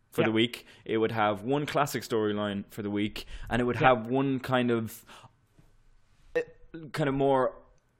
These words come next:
Speaker 1: less popular story for the week. So you'd have one from the main Batman line, you'd have one from the
Speaker 2: Mm-hmm.
Speaker 1: seventies, and you'd have one
Speaker 2: Yeah.
Speaker 1: from the Bruce Wayne Fugitive or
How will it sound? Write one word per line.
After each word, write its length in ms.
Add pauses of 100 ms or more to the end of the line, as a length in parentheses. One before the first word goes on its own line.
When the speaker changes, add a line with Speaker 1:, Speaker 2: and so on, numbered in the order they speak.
(140)
Speaker 1:
less 200
popular 600
story 420
for 140
the 80
week. 320
So 160
you'd 160
have 360
one 400
from 400
the 80
main 280
Batman 460
line, 320 (220)
you'd 80
have 120
one 160
from 140
the 60
Speaker 2:
Mm-hmm. 100
Speaker 1:
seventies, 500 (180)
and 120
you'd 100
have 200
one 260
Speaker 2:
Yeah. 80
Speaker 1:
from 140
the 80
Bruce 400
Wayne 260
Fugitive 680
or 180